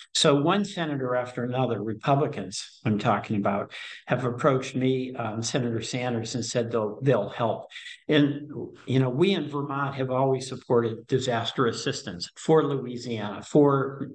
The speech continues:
uh, New Yorkers after Sandy. So we're now at a moment where we need it. I think the situation is somewhat different than, uh, it was during Irene, because there was a real push,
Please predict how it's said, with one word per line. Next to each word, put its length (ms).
uh, 100
New 160
Yorkers 580
after 320
Sandy. 600
So 580
we're 180
now 220
at 80
a 40
moment 400
where 180
we 200
need 260
it. 200
I 60
think 320
the 80
situation 760
is 100
somewhat 320
different 440
than, 380
uh, 420
it 140
was 440
during 220
Irene, 540
because 340
there 160
was 380
a 100
real 300
push, 380